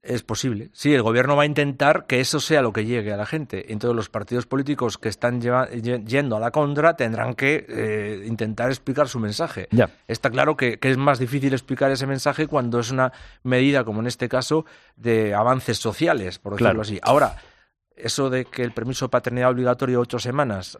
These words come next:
Speaker 1: eh, es también un avance social sería discutible.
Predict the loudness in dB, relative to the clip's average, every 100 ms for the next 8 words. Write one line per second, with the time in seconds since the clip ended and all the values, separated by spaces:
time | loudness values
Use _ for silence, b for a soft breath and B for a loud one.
0 | -8 -4 -2 -2 -2 -2 -2 -2 -4 -4
1 | -8 -6 -2 -2 -4 -6 -2 -2 -4 -8
2 | -14 -14 -16 -20